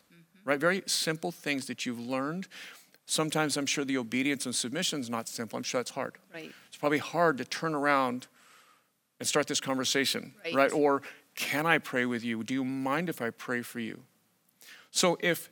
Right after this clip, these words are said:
Speaker 2: if people are listening, here's what I sense. I, I would say this. Maybe prayer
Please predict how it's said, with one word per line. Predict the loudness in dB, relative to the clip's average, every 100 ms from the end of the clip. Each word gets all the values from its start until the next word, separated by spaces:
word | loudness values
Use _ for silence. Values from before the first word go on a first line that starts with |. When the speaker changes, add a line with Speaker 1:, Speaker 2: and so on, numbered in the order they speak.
| -4
Speaker 2:
if | -4
people | -2 0 0
are |
listening, | 2 2 2 -2 -6 -12 _ _ _ _ _ _ _ _ _ _
here's | -4 -2 2
what | 4
I | 4
sense. | 2 0 -2 -2
I, | -2
I | 2 2
would | 2
say | 2 2
this. | 0 -4 -6 -14 -20 _ _ _ _ _ _ _ _ _ _
Maybe | -6 -2 0 0 -2 -2 -8 _
prayer | -14 0 2 2 0